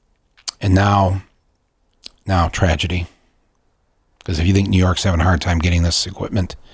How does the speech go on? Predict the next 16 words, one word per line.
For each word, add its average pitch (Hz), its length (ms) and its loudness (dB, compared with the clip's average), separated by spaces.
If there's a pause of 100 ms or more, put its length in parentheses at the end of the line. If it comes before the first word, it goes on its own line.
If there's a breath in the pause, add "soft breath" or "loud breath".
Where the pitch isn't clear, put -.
(280 loud breath)
the - 80 -20
production 92 360 -2
equipment 87 480 -2
and 85 140 -4
the 90 380 -6
ventilators, 85 640 -2 (500 loud breath)
Michigan 82 380 2
is, 78 500 0 (160)
is, 76 340 -6
um, 67 380 -6 (2500 loud breath)
I 98 60 -10
don't 92 80 -4
know 92 80 -6
what 90 140 -10
to - 80 -10
say. 92 320 -4